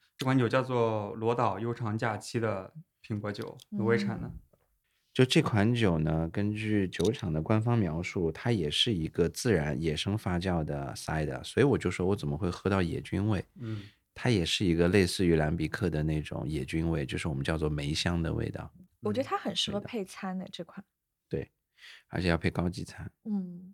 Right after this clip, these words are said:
Speaker 1: 它让我想到，就小时候在农村里面和堂兄堂弟，然后我们一起去苹果园里面偷一个苹果，然后挖一个洞，
Speaker 2: 嗯。
Speaker 1: 然后收拾点树叶，然后把苹果丢进去，烧一个火，然后出来把那个苹果皮剥掉，那个瞬间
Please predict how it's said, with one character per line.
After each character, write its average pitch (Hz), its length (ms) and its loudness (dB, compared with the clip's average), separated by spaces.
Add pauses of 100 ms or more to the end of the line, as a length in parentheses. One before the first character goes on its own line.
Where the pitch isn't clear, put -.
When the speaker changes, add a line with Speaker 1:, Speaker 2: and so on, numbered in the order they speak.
(160)
Speaker 1:
它 160 120 -4
让 147 140 0
我 135 60 0
想 117 220 -2
到， 117 260 -2 (200)
就 120 100 -10
小 107 180 -6
时 117 140 -4
候 113 80 2
在 123 140 0
农 110 180 -6
村 131 180 -4
里 120 80 -2
面 98 300 -10
和 104 300 -6
堂 120 340 2
兄 135 320 4
堂 113 260 0
弟， 127 200 2
然 107 240 2
后 117 120 2
我 110 60 2
们 110 160 0
一 127 80 4
起 113 180 -2
去 - 120 -8
苹 117 120 2
果 113 140 6
园 113 140 2
里 117 80 2
面 104 120 2
偷 143 220 4
一 139 60 4
个 127 100 6
苹 117 220 -2
果， 107 180 2
然 101 100 -4
后 117 100 4
挖 135 200 10
一 131 80 8
个 139 80 8
洞， 135 300 6
Speaker 2:
嗯。 101 100 -10 (120)
Speaker 1:
然 117 120 6
后 117 80 6
收 139 160 4
拾 127 80 4
点 117 180 4
树 139 240 2
叶， 135 240 8
然 110 80 4
后 120 80 4
把 117 80 8
苹 127 200 2
果 110 120 4
丢 143 160 4
进 151 160 6
去， 101 360 0 (420)
烧 135 240 8
一 135 80 6
个 127 140 4
火， 98 320 0
然 101 100 -2
后 110 100 0
出 127 220 0
来 110 140 6
把 101 180 -2
那 110 140 -2
个 113 120 2
苹 123 180 0
果 127 140 8
皮 - 340 -2
剥 165 180 4
掉， 160 220 6
那 120 80 0
个 113 120 0
瞬 120 260 2
间 113 420 4